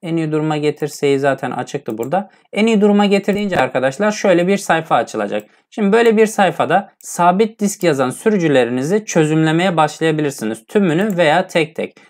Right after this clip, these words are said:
Şimdi diyelim ki burada katı disk yazıyor. Katı disk yazanlara karışmayın. Zaten isteseniz de karışamazsınız. İlerleyen zamanda belki değişir sistem ama ona karışmayın. Siz sabit disk yazan sürücülerinize tıkladınız mı? Ondan sonra çözümlemeye basacaksınız. Bu gördüğünüz gibi burada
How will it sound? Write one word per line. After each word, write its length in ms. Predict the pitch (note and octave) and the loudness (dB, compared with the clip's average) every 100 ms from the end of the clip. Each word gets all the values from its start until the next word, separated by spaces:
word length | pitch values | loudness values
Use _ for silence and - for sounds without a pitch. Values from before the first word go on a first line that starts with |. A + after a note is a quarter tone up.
| _ | _
Şimdi 320 | - G#3 F3+ | -2 0 2
diyelim 300 | G#3+ F3 C#3 | 4 2 0
ki 260 | - G#3 F#3 | -2 0 0
burada 240 | F3+ F#3+ | 0 -2
katı 340 | - E3 F#3 | -2 -2 -2
disk 260 | F3 F3 - | -2 -4 -2
yazıyor. 400 | A2+ G#2+ D3+ G3+ | -2 0 -2 -2
Katı 280 | - D#3+ F3 | -2 -2 -4
disk 220 | F#3 - | -6 -2
yazanlara 540 | E3+ D#3 E3 E3+ F3+ | -2 0 0 0 -2
karışmayın. 680 | F3 C#3+ E3+ - F#3+ G3 G#3 - _ | 0 -2 -2 -4 -4 -2 -4 -6 _
Zaten 340 | D#3+ F3+ D#3+ F3 | 0 0 0 -4
isteseniz 540 | E3 E3+ D#3 C3 A#2 | -4 -6 -6 -6 -6
de 100 | D#3 | -6
karışamazsınız. 800 | D#3 C3+ - C3+ G#2+ - D3+ E3 | -2 -4 -2 -4 -4 -6 -8 -6
İlerleyen 420 | C#3 C#3 C#3 C#3+ | -2 0 0 -2
zamanda 400 | C3+ C3 C3 C3+ | -4 -4 -4 -2
belki 240 | C3 B2 B2+ | -2 -4 -4
değişir 280 | B2 B2 C#3 | -4 -4 -10
sistem 300 | - A2+ F3+ | -8 -6 -4
ama 260 | F3+ G#3 - | -4 -6 -4
ona 240 | F#3 F#3 | -4 -2
karışmayın. 460 | F3 D#3+ - G2+ - _ _ _ | -2 -2 -6 -10 -10 _ _ _
Siz 320 | - A#3 A#3 _ - | -2 -2 -2 _ -8
sabit 420 | - G3+ A3 A#3 | 0 2 0 -6
disk 200 | G#3 - | -6 -2
yazan 240 | F#3 F3 | 0 0
sürücülerinize 720 | E3 G#3+ G3 F3 D3 C#3+ D3+ | -2 -2 0 0 0 0 -2
tıkladınız 520 | D#3 - G3 G3 D3 G#2 | -4 -2 -2 0 -2 -4
mı? 180 | G#2+ - _ _ | -8 -14 _ _
Ondan 300 | - F#3 G3 | -6 0 0
sonra 300 | F3+ F3 F#3 | -2 -2 -4
çözümlemeye 680 | F#3 E3 D#3 E3 E3 E3+ E3+ | 0 -2 2 0 2 0 0
basacaksınız. 640 | C#3 - - A#2 - F#3 | -2 -4 -6 -6 -4 -4
Bu 220 | E3 D#3 C#3 | -4 -4 2
gördüğünüz 440 | D#3 D#3 F3+ D#3+ | 2 2 -2 -2
gibi 260 | A#2 B2 D#3+ | -4 -4 -2
burada 380 | C#3 D3 G3 | 0 0 -2